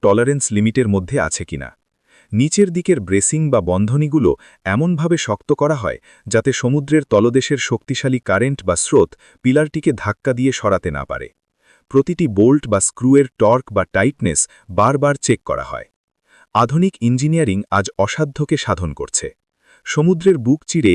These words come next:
এই বিশাল পিলারগুলো আমাদের মনে করিয়ে দেয় যে মানুষের মেধা আর প্রযুক্তির কোনো সীমা নেই। এই জটিল নির্মাণ প্রক্রিয়াটি আপনার কাছে কেমন লেগেছে? আপনি কি কখনো এমন কেবল কারে চড়েছেন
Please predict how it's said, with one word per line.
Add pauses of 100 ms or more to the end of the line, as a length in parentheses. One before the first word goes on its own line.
এই
বিশাল
পিলারগুলো (340)
আমাদের
মনে
করিয়ে
দেয় (260)
যে
মানুষের
মেধা (100)
আর
প্রযুক্তির (100)
কোনো
সীমা
নেই। (760)
এই
জটিল
নির্মাণ
প্রক্রিয়াটি
আপনার
কাছে
কেমন
লেগেছে? (540)
আপনি
কি
কখনো (100)
এমন
কেবল
কারে
চড়েছেন